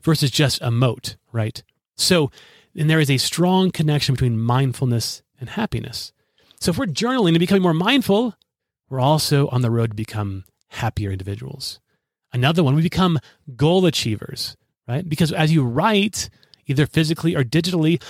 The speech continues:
you begin to organize your thoughts. And all of a sudden your desires for your life become clearer. And you begin to see, "Ah, this is what I want. This is the goal for my life."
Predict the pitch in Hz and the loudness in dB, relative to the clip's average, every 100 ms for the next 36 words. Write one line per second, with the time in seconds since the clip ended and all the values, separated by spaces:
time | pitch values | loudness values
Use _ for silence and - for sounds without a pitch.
0 | - - 156 220 202 - 180 185 180 175 | -6 0 2 2 0 -2 -2 2 2 2
1 | 160 143 - 160 190 - - - - _ | 2 0 -4 -6 -6 -8 -8 -8 -12 _
2 | _ _ - 151 170 190 175 143 123 143 | _ _ -2 0 2 2 2 0 -2 -4
3 | 185 185 160 - 147 127 151 160 - - | 2 2 2 0 0 2 0 0 -2 -2
4 | 123 117 - 110 240 127 104 98 _ _ | -2 -4 -6 -4 0 0 -2 -6 _ _
5 | _ _ 151 156 156 160 - 165 151 - | _ _ 0 2 2 0 0 0 0 -2
6 | 165 160 139 104 95 _ _ - 143 160 | -2 2 2 0 -6 _ _ -6 -2 -2
7 | 131 127 120 110 156 - - - _ _ | 0 0 0 -2 -4 -6 -12 -20 _ _
8 | _ 127 120 135 123 127 123 147 131 117 | _ -6 -2 0 0 0 2 4 4 0
9 | - - 120 110 110 104 - - | -4 -4 -2 0 -2 -6 -12 -20